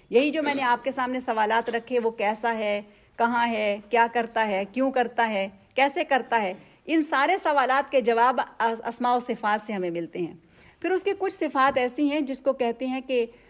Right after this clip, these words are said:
उसके अस्माउल अफ़आल हैं, यानी उसके एक्शंस के नाम हैं। मसलन अल्लाह सुब्हानहू व तआला अल मुसख्खिर है, अल्लाह सुब्हानहू व तआला, अ, अल मुदब्बिर है,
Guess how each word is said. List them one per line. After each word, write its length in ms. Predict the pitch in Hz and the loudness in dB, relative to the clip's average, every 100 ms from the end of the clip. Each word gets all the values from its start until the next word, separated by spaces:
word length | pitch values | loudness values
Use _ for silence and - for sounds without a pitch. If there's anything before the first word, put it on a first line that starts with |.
| _ - | _ -8
उसके 280 | 247 - | -6 -2
अस्माउल 520 | 277 247 - 269 294 294 | -2 -2 2 4 6 4
अफ़आल 520 | 240 233 202 220 202 | 0 2 4 4 2
हैं, 280 | 180 170 165 _ _ _ _ - | -2 -6 -12 _ _ _ _ -4
यानी 200 | 254 294 | 0 2
उसके 320 | 320 302 349 | 0 -2 0
एक्शंस 640 | 294 - 277 - 359 359 - | 2 2 2 2 4 4 4
के 140 | 294 | 4
नाम 300 | 226 190 190 | 4 0 -2
हैं। 280 | 175 175 170 _ _ _ _ 190 | -4 -8 -12 _ _ _ _ -4
मसलन 460 | 233 240 254 233 - | -4 0 0 0 -4
अल्लाह 220 | 214 233 | -2 -2
सुब्हानहू 500 | 233 233 233 220 220 | -4 -8 -6 -4 -2
व 40 | |
तआला 280 | 202 208 202 | 0 0 0
अल 200 | - 247 | 0 0
मुसख्खिर 580 | 233 240 285 254 - 269 | 2 2 2 0 2 2
है, 280 | 190 156 165 - _ _ _ - _ - | 2 -4 -8 -16 _ _ _ -20 _ -4
अल्लाह 200 | 226 240 | -2 -2
सुब्हानहू 480 | 262 - 247 240 | -4 -4 -2 0
व 80 | 226 | -2
तआला, 360 | 208 196 214 226 | 0 0 2 -2
अ, 1080 | 226 - _ _ _ _ 185 190 190 190 - | -4 -16 _ _ _ _ -6 -2 0 0 2
अल 180 | 240 247 | 2 4
मुदब्बिर 600 | 226 226 247 196 190 285 | 4 6 6 4 4 4
है, 320 | 208 175 160 | 4 -4 -8